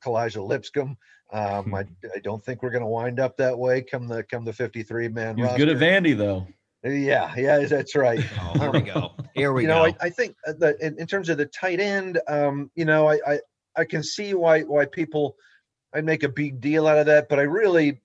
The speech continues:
Speaker 1: uh, and, and Mike Vrabel said something, you know, uh, afterwards to this effect, that it's probably gonna more depend on, you know, who the opponent is really as to who the starter is each week. You know, if they're coming out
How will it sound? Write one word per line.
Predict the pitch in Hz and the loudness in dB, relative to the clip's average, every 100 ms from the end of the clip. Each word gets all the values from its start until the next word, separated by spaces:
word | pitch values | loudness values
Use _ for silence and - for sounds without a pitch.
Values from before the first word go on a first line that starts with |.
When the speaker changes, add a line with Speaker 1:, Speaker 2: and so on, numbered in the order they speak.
| - | -10
Speaker 1:
uh, | 135 135 | -4 -2
and, | 147 | -2
and | 143 147 | -4 -4
Mike | 156 143 | -2 -2
Vrabel | 143 143 139 131 131 - | 0 0 0 -2 -2 -8
said | 135 - 143 | -10 -4 -4
something, | - 135 131 135 127 120 | -4 -4 -2 -4 -4 -6
you | 127 | -4
know, | 120 113 113 | -2 -2 -2
uh, | 120 117 117 | -2 -4 -4
afterwards | 139 131 131 120 | -6 -4 -6 -6
to | 120 | -6
this | 123 - | -6 -6
effect, | 113 180 151 - | -4 -2 -2 0
that | 127 - _ _ _ _ - | -2 -2 _ _ _ _ -10
it's | 160 - | -10 -6
probably | 302 240 147 | -2 0 0
gonna | 135 135 | 0 -2
more | 139 139 139 131 139 123 | 0 0 0 -2 -10 -12
depend | 127 - - 135 135 127 127 | -8 -8 -6 -4 -4 -4 -6
on, | 127 123 120 120 120 _ - | -4 -2 -2 -6 -12 _ -12
you | |
know, | 120 110 - | -8 -8 -8
who | 147 156 | -4 -2
the | 123 | -2
opponent | 113 - 131 120 110 | -4 -4 -4 -4 -8
is | 127 110 98 | -6 -6 -6
really | 113 113 101 | -6 -4 -4
as | 101 | -6
to | - 110 | -8 -8
who | 123 | -8
the | 110 | -8
starter | - 120 113 110 | -6 -4 -2 -4
is | 107 104 - _ - | -6 -8 -18 _ -12
each | 135 - | -12 -12
week. | 120 120 92 - | -10 -8 -8 -6
You | 127 | -4
know, | 117 | -4
if | 117 | -4
they're | 143 | -6
coming | 214 180 | -6 -4
out | 143 139 | 0 0